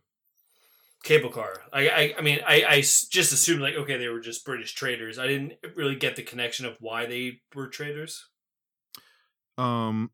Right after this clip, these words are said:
Speaker 2: now see, maybe I'm even confused here, but so the three guys that they tied up and took with them,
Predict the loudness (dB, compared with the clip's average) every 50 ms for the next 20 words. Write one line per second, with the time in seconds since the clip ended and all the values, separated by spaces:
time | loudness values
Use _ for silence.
0 | _ -8 -6 -6 -4 -2 -2 0 0 0 0 0 0 0 0 0 0 0 -2 -2
1 | -4 -4 -6 -8 -10 -10 -10 -12 -10 -10 -10 -8 -8 -8 -10 -10 -8 -6 -6 -6
2 | -6 -6 -8 -8 -8 -6 -4 -2 -2 -2 -4 -6 -8 -6 -2 0 0 0 0 2
3 | 2 2 4 4 2 2 0 -2 -4 -6 -4 -4 -4 -4 -2 0 0 0 0 0
4 | -2 -2 -2 -4 -4 -4 -4 -8 -8 -6 -8 -8 -8 -8 -12 -12 -14 -16